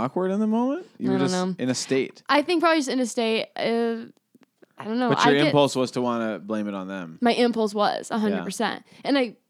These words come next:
Speaker 2: I did that. I don't even know if impulse is the right word. It was what I was doing,
Speaker 1: The thing
Speaker 2: actively doing it without
Speaker 1: the,
Speaker 2: realizing
Speaker 1: the crazy
Speaker 2: it.
Speaker 1: thing is that you're highlighting here is how the projections can then really seep out and impact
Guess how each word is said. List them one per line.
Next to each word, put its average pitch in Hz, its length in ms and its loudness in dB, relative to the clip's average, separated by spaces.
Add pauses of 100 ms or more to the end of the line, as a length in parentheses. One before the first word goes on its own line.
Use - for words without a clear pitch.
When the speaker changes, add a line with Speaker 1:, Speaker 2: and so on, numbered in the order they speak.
(220)
Speaker 2:
I 240 100 0
did 254 300 -2
that. 180 160 0
I 233 60 4
don't 339 120 4
even 359 180 4
know 320 80 4
if 262 100 -2
impulse 233 540 0
is 202 160 -4
the 190 100 0
right 190 220 0
word. 196 240 2
It - 40 2
was 196 220 -2 (140)
what 233 120 2
I 214 100 6
was 190 160 2
doing, 175 500 -2 (200)
Speaker 1:
The - 80 0
thing 269 140 6
Speaker 2:
actively 277 280 2
doing 226 220 4
it 220 40 2
without 208 200 2
Speaker 1:
the, - 40 0
Speaker 2:
realizing 208 340 4
Speaker 1:
the 165 60 6
crazy 165 140 2
Speaker 2:
it. - 60 2
Speaker 1:
thing 123 140 2
is 117 160 0
that 107 160 -4
you're 107 240 -4
highlighting 101 480 -2
here 131 220 -2
is 107 160 -4
how 107 400 -4
the 98 100 -10
projections 101 640 -6
can 98 200 -10
then 95 400 -10
really 113 320 -6
seep 104 260 -8
out 85 200 -6
and 95 100 -12
impact 95 460 -10